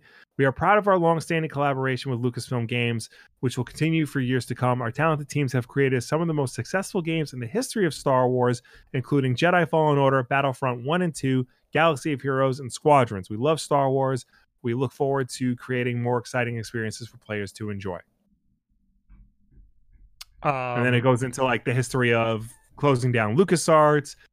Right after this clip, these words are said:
Speaker 1: E A having the exclusivity deal that people hated, and now that seems like it's no longer a thing.
Speaker 2: So we talked about this a little bit last week. Um,
Speaker 1: Uh-huh.
Speaker 2: I know, I know,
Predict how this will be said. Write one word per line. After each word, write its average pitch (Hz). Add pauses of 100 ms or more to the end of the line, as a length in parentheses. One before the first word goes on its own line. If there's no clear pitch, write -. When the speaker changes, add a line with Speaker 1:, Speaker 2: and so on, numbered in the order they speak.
(320)
Speaker 1:
E 139
A 123
having 113
the 107
exclusivity 165
deal 147
that 131 (280)
people 131
hated, 123 (540)
and 117 (160)
now 113
that 110
seems 107
like 104 (1040)
it's -
no 110
longer 98
a 92
thing. 87 (160)
Speaker 2:
So -
we 160
talked 247
about 147
this 131
a 135
little 127
bit 120
last 113
week. 156 (400)
Um, 113
Speaker 1:
Uh-huh. 110
Speaker 2:
I 117
know, 110
I 110
know, 104